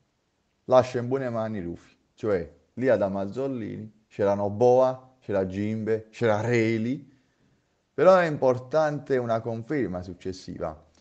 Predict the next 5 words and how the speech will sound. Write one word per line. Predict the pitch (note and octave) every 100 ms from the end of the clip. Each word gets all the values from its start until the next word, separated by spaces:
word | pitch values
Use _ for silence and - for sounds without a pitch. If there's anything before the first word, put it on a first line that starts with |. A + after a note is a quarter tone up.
| _ _
Infatti, | B2 C3 E3 E3+ F3 - F#3+ F#3+ - -
mentre | D3 F#3+ G3+ F#3+ D#3
si | C3
allontanava | C3+ B2 A#2+ A#2+ B2 C3 A2
dall'isola, | D3 D#3+ C3 A2+ B2 C3 D#3 -